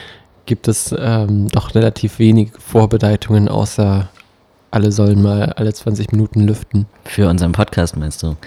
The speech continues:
Speaker 1: Für unseren
Speaker 2: Warum?
Speaker 1: Podcast
Speaker 2: <laughs>
Speaker 1: tatsächlich noch gar
Speaker 2: Wieso?
Speaker 1: nicht.
Speaker 2: <laughs> Wieso zahlt der Staat uns eigentlich kein, ähm, nicht dieses Lüftungsgerät?
Speaker 1: Ja, das wär,
Speaker 2: Ich finde,
Speaker 1: äh, sehr toll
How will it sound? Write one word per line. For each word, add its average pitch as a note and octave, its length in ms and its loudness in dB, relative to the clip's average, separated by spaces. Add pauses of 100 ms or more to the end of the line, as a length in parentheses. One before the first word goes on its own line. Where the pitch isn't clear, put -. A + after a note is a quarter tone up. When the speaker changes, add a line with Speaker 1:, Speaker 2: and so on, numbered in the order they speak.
(220)
Speaker 1:
Für C3 100 -6
unseren A#2 260 -2
Speaker 2:
Warum? D3+ 160 0
Speaker 1:
Podcast - 360 -4
Speaker 2:
<laughs> - 60 2
Speaker 1:
tatsächlich E3 540 0
noch C#3 160 0
gar A#2+ 160 0
Speaker 2:
Wieso? C#3+ 160 4
Speaker 1:
nicht. A#2+ 180 2
Speaker 2:
<laughs> - 600 2 (520)
Wieso A#2 240 -2
zahlt G#2 360 -4
der G2+ 80 -2
Staat F#2+ 480 -4
uns F#2 220 -6
eigentlich F2+ 520 -8
kein, F#2 580 -6 (140)
ähm, D#2+ 540 -8
nicht G#2 200 -8
dieses F#2 320 -8
Lüftungsgerät? D#2+ 800 -10 (240)
Speaker 1:
Ja, A2+ 220 -2
das A2+ 240 -8
wär, A#2 360 2
Speaker 2:
Ich A2+ 40 2
finde, A2+ 320 -2
Speaker 1:
äh, G#2+ 60 -2
sehr G#2+ 160 -4
toll A2 160 -6